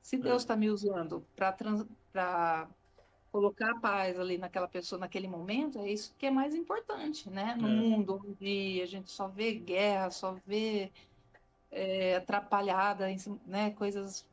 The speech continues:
Speaker 1: violência e tudo mais, eu acho que se a gente puder levar pras pessoas um pouquinho dessa, de,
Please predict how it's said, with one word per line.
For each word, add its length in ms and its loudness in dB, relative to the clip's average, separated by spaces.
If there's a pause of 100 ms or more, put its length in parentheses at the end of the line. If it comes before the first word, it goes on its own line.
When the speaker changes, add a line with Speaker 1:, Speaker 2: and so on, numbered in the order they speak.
(100)
Speaker 1:
violência 760 2
e 40 -6
tudo 220 -8
mais, 680 -2 (260)
eu 140 -2
acho 220 2
que 80 -20
se 220 -6
a 120 0
gente 300 0
puder 340 -2
levar 480 0 (560)
pras 240 -4
pessoas 440 -4
um 80 -4
pouquinho 440 -4
dessa, 320 -4
de, 180 -10